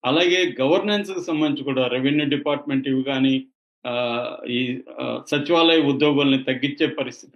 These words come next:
కనిపిస్తా ఉంది. So ఉద్యోగుల్లో కూడా, ఆ, ఒక అభద్రతా భావం క్రియేట్ అయింది. So చాలా చోట్ల సచివాలయాల్లో ఉద్యోగాల్ని మేము తగ్గించేస్తామని చెప్తున్నారు.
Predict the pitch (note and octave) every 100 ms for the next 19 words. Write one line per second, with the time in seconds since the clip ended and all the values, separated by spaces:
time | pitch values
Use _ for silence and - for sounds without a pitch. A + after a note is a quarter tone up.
0 | C3+ B2 B2+ B2+ C#3 C3 C3 C3+ C3 -
1 | _ _ _ _ - C#3+ C#3+ C3 C3 F3+
2 | F3+ F3 E3+ D#3+ D#3+ D#3 D#3 D#3 - _
3 | C#3 B2+ B2+ B2 C3+ B2 A#2 - _ -
4 | A#2 D3 C#3+ D#3 D#3 C3+ C#3 C3+ C3 C3
5 | C3 C3+ C3+ B2+ C3 C3 C3 _ _ _
6 | _ C#3+ B2+ B2 A#2 C3+ C3+ D3+ D3+ D#3
7 | C#3 D#3+ - C3 D3+ C#3+ C#3 C3 B2+ A#2+
8 | A#2+ C#3 C3+ C3 B2+ A#2+ A#2 A2+ - A#2+
9 | A#2+ - C3+ - C3 A#2+ A#2 A2+ - A#2+
10 | B2 A#2+ A#2+